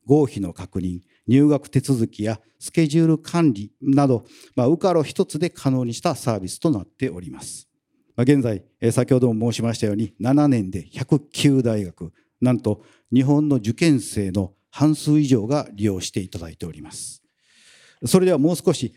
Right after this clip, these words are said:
受かろについて、えー、ご説明をいたします。えー、もともと、あの、受かろが、まあ、サービスを提供する前までは、えー、各大学がウェブサービスに関しましては、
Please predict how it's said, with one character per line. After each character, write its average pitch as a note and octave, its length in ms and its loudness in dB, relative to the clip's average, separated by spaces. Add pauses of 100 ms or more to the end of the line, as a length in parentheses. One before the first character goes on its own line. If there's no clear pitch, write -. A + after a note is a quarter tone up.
受 G#3 140 -8
か A3 120 0
ろ F#3+ 100 2
に D#3 160 4
つ - 120 -2
い D3 120 2
て、 - 420 -4
え A#2 80 -6
ー、 G#2+ 60 -4
ご G#2+ 100 0
説 A2 320 -2
明 A2 260 -2
を C#3+ 120 2
い - 80 -10
た F2+ 160 -8
し - 200 -10
ま - 140 -10
す。 - 260 -12 (560)
え - 60 -4
ー、 A#2+ 40 2
も E3+ 120 6
と G3 80 -2
も E3 100 -2
と、 - 380 -2 (140)
あ B2+ 120 -2
の、 C3 140 -2
受 F#3 120 -8
か G3+ 140 -2
ろ F#3+ 160 0
が、 D#3 280 -2 (160)
ま C#4+ 120 0
あ、 - 20 -2
サ G3+ 160 -4
ー G3 40 -6
ビ C#3+ 60 -6
ス - 80 -10
を A#2+ 60 0
提 G3+ 240 -2
供 F#3+ 220 -2
す - 160 -8
る G3 160 -2
前 G3 320 -2
ま A#2 120 0
で F2 120 -6
は、 G2+ 260 -4 (320)
え G2+ 80 -6
ー、 - 20 -10
各 E3 280 -2
大 A2+ 200 2
学 G#2+ 300 -4
が G#2 300 -4 (180)
ウ A2+ 60 -6
ェ B2 60 2
ブ C3+ 100 -2
サ F3+ 180 -2
ー E3+ 40 -2
ビ D#3+ 60 -6
ス D3+ 140 -4
に D3 100 2
関 D3 220 0
し C#3 120 -4
ま C#3+ 120 0
し - 100 -10
て C3+ 120 -2
は、 C#3 280 -2